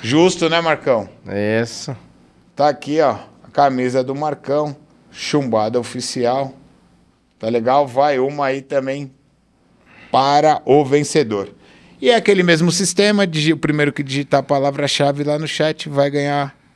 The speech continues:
Speaker 1: os prêmios. Fala a palavra-chave aí, Marcão.
Speaker 2: Chumbada oficial.
Speaker 1: Ah, não podia ser outra,
Speaker 2: Né?
Speaker 1: né? Chumbada oficial tem que escrever certo, hein, galera? Escreveu lá, chumbada oficial, vai ganhar um kitzão da chumbada oficial. Gostei dessa camisa, hein, Marcão?
Speaker 2: É gostosa, né?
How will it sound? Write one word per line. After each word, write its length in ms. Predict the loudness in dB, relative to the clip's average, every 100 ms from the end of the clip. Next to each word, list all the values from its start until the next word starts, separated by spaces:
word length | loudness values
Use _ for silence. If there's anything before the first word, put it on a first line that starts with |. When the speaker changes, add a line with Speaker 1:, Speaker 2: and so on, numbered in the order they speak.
| _
Speaker 1:
os 160 | -2 -2
prêmios. 420 | 2 2 2 0
Fala 180 | 2 2
a 40 |
palavra-chave 640 | 2 0 0 -2 -2 -2 0
aí, 80 | -2
Marcão. 420 | -4 -4 -4 -4 -10 -20 -20 -20 -20 _ _
Speaker 2:
Chumbada 680 | -4 2 4 6 6 4 2
oficial. 520 | 0 -2 0 0 -2
Speaker 1:
Ah, 20 |
não 140 | -4 -6
podia 340 | -8 -8 -8
ser 200 | -6 -4
outra, 260 | -2 4 4
Speaker 2:
Né? 60 |
Speaker 1:
né? 220 | 4 0 -2
Chumbada 580 | -6 2 2 4 4 4
oficial 300 | 2 2 2
tem 140 | 2
que 80 | -2
escrever 340 | 2 4 6 4
certo, 380 | 4 4 4
hein, 80 | 2
galera? 420 | 4 4 4 2 -6 -20 -20
Escreveu 340 | 0 4 6 6
lá, 140 | 4
chumbada 560 | 4 2 4 4 4 0
oficial, 800 | -2 -6 0 2 4 0 -2 -12 -20 -6
vai 220 | 2 4
ganhar 240 | 4 2 0
um 80 | -4
kitzão 560 | -6 -4 2 2 0
da 180 | 0 -2
chumbada 300 | 0 -4 -4
oficial. 220 | -6 -8
Gostei 280 | -8 -12 -16
dessa 220 | _ -20
camisa, 440 | _ -20 -20 -20 -20
hein, 40 |
Marcão? 300 | -20 -20 -10
Speaker 2:
É 120 | -6 -2
gostosa, 600 | -2 -2 2 2 2 0
né? 220 | -2